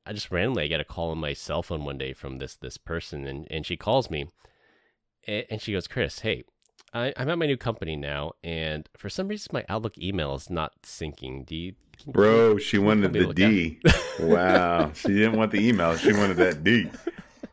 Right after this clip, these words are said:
Speaker 1: I said, I said, "Look, you know, employee name, like, I, I, I don't work with you anymore. I can't look at your email. That wouldn't be, number one, it be, wouldn't be professional, and number two, it's,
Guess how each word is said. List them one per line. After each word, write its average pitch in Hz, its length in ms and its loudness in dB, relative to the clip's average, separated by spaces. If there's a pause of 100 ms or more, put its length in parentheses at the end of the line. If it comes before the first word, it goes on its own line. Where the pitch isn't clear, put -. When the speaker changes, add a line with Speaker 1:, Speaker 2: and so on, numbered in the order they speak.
(1400)
Speaker 1:
I 190 220 0
said, 285 180 0 (120)
I 151 180 0
said, 233 180 2
"Look, 381 300 4 (160)
you 113 100 2
know, 95 100 2
employee 90 440 -2 (120)
name, 92 280 -2
like, 123 280 -2
I, 87 160 -8
I, - 180 -6 (420)
I - 20 4
don't 185 160 2
work 202 220 -2
with 262 100 -12
you 165 120 -2
anymore. 104 340 0
I 95 80 2
can't - 260 -2
look 151 180 -4
at 185 60 -4
your 160 120 -4
email. 131 420 -2
That 98 100 -2
wouldn't 120 240 -4
be, 117 240 -2 (380)
number 110 140 -4
one, 139 140 0
it 131 40 -4
be, 107 160 -4
wouldn't 104 240 -6
be 107 100 -6
professional, 95 920 -6
and 98 80 -6
number 95 180 -8
two, 135 300 -8
it's, 90 240 -6